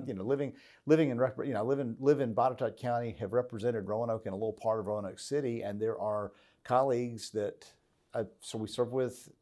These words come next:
from, uh, from, you know, Fairfax that believe I'm in far Southwest Virginia.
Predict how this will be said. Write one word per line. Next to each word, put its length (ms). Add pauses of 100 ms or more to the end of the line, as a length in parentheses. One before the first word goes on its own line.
(240)
from, 300
uh, 380
from, 280 (140)
you 100
know, 240
Fairfax 540 (460)
that 180
believe 300
I'm 100
in 140
far 260
Southwest 460
Virginia. 340